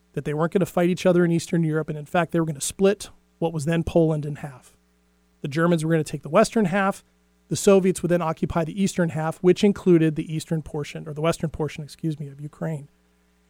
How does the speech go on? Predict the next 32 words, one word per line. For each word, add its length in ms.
And 160
so 220
that 260
whole 180
part 380
of 80
the 60
country 320
was 80
brought 220
into 180
the 80
Soviet 380
Union. 320
And 100
a 20
year 220
later, 320
Oksana 460
was 160
born 340
in 140
Kiev. 500
She 160
did 120
not 240
really 220
remember, 560
obviously, 560
the 120
outbreak 540
of 500